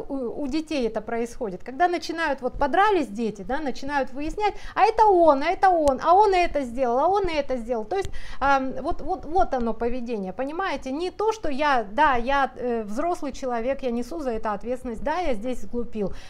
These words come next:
да, я там обдумал, был неправ. Вот так бы сказал взрослый. Но перед нами сидит ребёнок, который нам рассказывает свои детские сказки. Давайте послушаем дальше его сказки,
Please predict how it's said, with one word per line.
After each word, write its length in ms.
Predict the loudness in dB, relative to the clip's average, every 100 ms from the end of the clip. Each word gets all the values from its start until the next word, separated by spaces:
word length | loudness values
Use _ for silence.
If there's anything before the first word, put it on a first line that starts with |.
| -2
да, 220 | 2 4
я 260 | 4 2 2
там 400 | -2 -4 0 0
обдумал, 680 | 0 2 2 2 0 -4 -6
был 220 | -2 0
неправ. 460 | 0 0 0 -2 -2 -8 -2
Вот 180 | 0 4
так 200 | 4 4
бы 80 | 0
сказал 360 | -2 0 0 0
взрослый. 520 | -2 -2 -2 -4 -6 -2
Но 500 | 2 4 4 2 -2 -14 -8
перед 220 | -6 -4
нами 340 | -4 -4 -6 -8 -10
сидит 280 | -8 -6 -8 -10
ребёнок, 540 | -10 -4 0 2 0 -2 -4
который 520 | -2 0 0 -2 -4 -8 -12 -8
нам 320 | -6 -4 -6 -6
рассказывает 680 | -6 -6 -4 -4 -4 -8 -8 -10 -6
свои 200 | -4 -2 -4 -8
детские 600 | -6 0 0 -2 -6 -6 -8
сказки. 480 | -6 0 0 -2 -14 -18 -16 -6
Давайте 340 | 2 2 2 2
послушаем 840 | 2 2 0 -2 -2 -4 -4 4
дальше 460 | 8 8 6 0 -6
его 260 | -4 -4
сказки, 720 | -8 -6 0 2 2 -2 -6